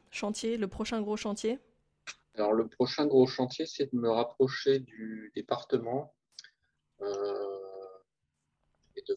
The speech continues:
Speaker 2: voir avec eux, juste, ils ont un partenariat avec L O A, justement.
Speaker 1: Ah oui, oui, on en avait parlé, ouais.
Speaker 2: Voilà, donc, euh, il faut que je regarde tout cet aspect-là.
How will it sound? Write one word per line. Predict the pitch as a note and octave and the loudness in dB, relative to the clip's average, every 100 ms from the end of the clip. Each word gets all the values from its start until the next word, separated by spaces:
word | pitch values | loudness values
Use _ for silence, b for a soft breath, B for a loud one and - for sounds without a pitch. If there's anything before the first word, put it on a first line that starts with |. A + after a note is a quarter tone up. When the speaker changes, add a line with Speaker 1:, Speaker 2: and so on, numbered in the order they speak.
| - | -2
Speaker 2:
voir | A#2+ | -2
avec | A#2 G#2 G#2 _ B2 | -2 2 2 _ 0
eux, | B2 | 0
juste, | - - A2 | -4 -12 -8
ils | G2+ A2+ | -4 -2
ont | B2+ A#2+ | 0 0
un | G#2 F#2+ F#2 F#2 _ _ _ _ - | -2 -4 -10 -16 _ _ _ _ -4
partenariat | - - G#2 F#2 G2 G#2+ | -2 2 0 0 0 2
avec | G2+ - | 0 0
L | - G2 | 2 4
O | G2 | 4
A, | G#2+ | 2
justement. | - - - - G#2 - - - | -6 -10 -8 -8 -16 -18 -18 2
Speaker 1:
Ah | F#3 A3 | 6 6
oui, | F#3+ - - | 4 -2 -6
oui, | G3+ - | -6 -4
on | |
en | F3+ | -4
avait | E3+ D#3 | -4 -4
parlé, | E3+ D#3+ D3 | -4 -4 -4
ouais. | B2 _ _ _ | -8 _ _ _
Speaker 2:
Voilà, | - F#2+ - - - | 2 4 2 -4 -14
donc, | - G2+ - _ | -10 -10 -12 _
euh, | - - F#2+ | -10 -6 -4
il | F#2+ | -4
faut | - G#2 | 2 2
que | |
je | - | 6
regarde | G#2 A2 - | 4 4 2
tout | - | -8
cet | - G#2+ G#2+ | 2 2 4
aspect-là. | G2 - - - | -4 -4 -6 -6